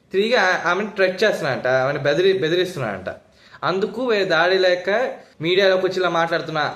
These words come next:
అని ఒక సింపతిని క్రియేట్ చేస్తున్నట్టుగా అనిపి-, సింపతి క్రియేట్ చేసింది. ఇలా నేను సింపతి క్రియేట్ చేస్తున్నా అని నేను ఎందుకు అంటున్నానంటే,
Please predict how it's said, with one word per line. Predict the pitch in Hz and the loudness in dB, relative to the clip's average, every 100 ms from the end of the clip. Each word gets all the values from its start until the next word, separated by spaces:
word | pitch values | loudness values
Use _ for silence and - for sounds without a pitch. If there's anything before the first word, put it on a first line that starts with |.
| - | -6
అని | 156 202 185 202 196 | -4 -2 -4 -6 -8
ఒక | - - 147 | -8 -4 -4
సింపతిని | 190 190 233 208 202 | -4 -2 0 0 0
క్రియేట్ | 175 165 165 | -2 -2 -2
చేస్తున్నట్టుగా | 135 151 175 151 | -4 -4 -2 -2
అనిపి-, | 117 - - - | -4 -12 -12 -8
సింపతి | 170 185 202 | -4 -4 -2
క్రియేట్ | 165 131 120 | -2 -2 -4
చేసింది. | 104 104 - - _ - | -6 -10 -14 -16 _ -2
ఇలా | 185 220 | 2 2
నేను | 220 | 2
సింపతి | 196 185 240 247 | -2 0 0 0
క్రియేట్ | 226 220 220 | 0 0 0
చేస్తున్నా | 208 208 208 | -2 0 -2
అని | 185 | 0
నేను | 170 | -2
ఎందుకు | 170 202 | 0 0
అంటున్నానంటే, | 185 156 131 107 101 170 269 - | 0 -2 -2 -2 -2 -2 -2 -6